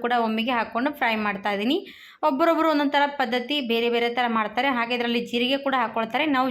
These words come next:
ಜೀರಿಗೆ ಹಾಕೋದಿಲ್ಲ. ಈ ಹಾಗೆ ಇದಕ್ಕೆ ನಾನು ಉಪವಾಸಕ್ಕೆ ಯೂಸ್ ಮಾಡುವಂಥ ಸಿಂಧಿ ಲವಣ ಉಪ್ಪು ಅಂತ ನಮ್ಮ ಕಡೆ ಸಿಗುತ್ತೆ, ಅದು ಉಪ್ಪು ಹಾಕ್ಕೊಂಡಿದ್ದೀನಿ. ಹಾಕಿ ಮತ್ತೆ ಉಪ್ಪು ಹಾಕಿ ಮುಚ್ಚಿಡ್ಬೇಕು. ಒಂದು ಸೆಕೆಂಡ್ ಮುಚ್ಚಿಟ್ಟು ಬಂದರೆ ಬೇಗನೆ ಆಲೂಗಡ್ಡೆ ಕೂಡ ಮೆತ್ತಗಾಗುತ್ತೆ. ಇಲ್ಲ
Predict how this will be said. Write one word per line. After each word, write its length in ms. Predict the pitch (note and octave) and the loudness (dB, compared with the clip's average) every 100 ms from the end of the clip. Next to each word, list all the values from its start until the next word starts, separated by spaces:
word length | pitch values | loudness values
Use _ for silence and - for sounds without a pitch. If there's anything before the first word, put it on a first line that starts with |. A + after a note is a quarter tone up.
| - | -2
ಜೀರಿಗೆ 280 | A#3 A#3+ B3 | -2 -2 -2
ಹಾಕೋದಿಲ್ಲ. 500 | G#3+ G#3+ A3+ G#3 G#3 C#4+ A4+ - - - - - | -2 -2 -4 -4 -2 -2 -4 -12 -20 -20 -10 -2
ಈ 20 | D4 C#4 | 2 2
ಹಾಗೆ 260 | C4+ C#4+ C#4+ | 2 0 0
ಇದಕ್ಕೆ 220 | C4+ D#4 | 0 -2
ನಾನು 140 | D4 D4 B3 | 2 2 2
ಉಪವಾಸಕ್ಕೆ 520 | C4 C#4 D4+ D4 C#4+ | 0 0 -2 -2 0
ಯೂಸ್ 160 | B3+ B3+ B3+ | 0 0 0
ಮಾಡುವಂಥ 300 | A#3+ A#3+ D4 D4+ | 2 2 0 -2
ಸಿಂಧಿ 300 | C4 B3 C#4 | -2 0 2
ಲವಣ 220 | C4 B3+ A#3+ | 2 0 0
ಉಪ್ಪು 140 | A#3+ A#3 | 0 -2
ಅಂತ 120 | A3+ A#3 | 0 0
ನಮ್ಮ 120 | A3+ A3+ | -2 -2
ಕಡೆ 140 | A#3+ A#3 | -4 -4
ಸಿಗುತ್ತೆ, 340 | A3+ A3 A3 B3+ | -6 -6 -2 0
ಅದು 100 | A#3 A3+ | 0 -2
ಉಪ್ಪು 140 | A3 | -2
ಹಾಕ್ಕೊಂಡಿದ್ದೀನಿ. 640 | G#3+ A3 G#3+ G#3+ G#3 A3+ E4 - - _ - - - - | -4 -4 -4 -4 -2 0 0 -2 -14 _ -20 -20 -10 -2
ಹಾಕಿ 340 | D#4+ D4+ E4 D#4+ C#4+ | -2 0 0 2 2
ಮತ್ತೆ 200 | C#4 C#4 | 0 0
ಉಪ್ಪು 160 | C4 C4 | 0 -2
ಹಾಕಿ 200 | B3+ C4+ B3+ | -2 0 0
ಮುಚ್ಚಿಡ್ಬೇಕು. 440 | B3 B3+ A#3 A#3 A#3 | 0 -2 -2 -2 0
ಒಂದು 140 | A3+ A3+ | -2 -2
ಸೆಕೆಂಡ್ 320 | G#3 - A#3+ A#3+ | -6 -4 -2 0
ಮುಚ್ಚಿಟ್ಟು 320 | A#3+ A#3+ A#3+ A#3+ | -2 -4 -4 -2
ಬಂದರೆ 200 | A#3 D4+ A#3 | 0 0 0
ಬೇಗನೆ 360 | A3 A3+ A#3 D#4 G4 - - - A#3 | -2 0 0 -2 -2 -10 -18 -4 0
ಆಲೂಗಡ್ಡೆ 460 | A#3+ A#3+ A#3 A3+ A3+ | 0 0 -2 -2 -2
ಕೂಡ 80 | B3+ D#4 A#3 | 0 2 0
ಮೆತ್ತಗಾಗುತ್ತೆ. 680 | A3 A#3+ G#3+ G#3 G3 C4+ G4 - _ _ _ _ _ _ _ _ _ _ _ _ _ _ _ _ _ _ - | -2 -2 0 -2 -2 -2 -2 -4 _ _ _ _ _ _ _ _ _ _ _ _ _ _ _ _ _ _ -2
ಇಲ್ಲ 120 | D4 | 0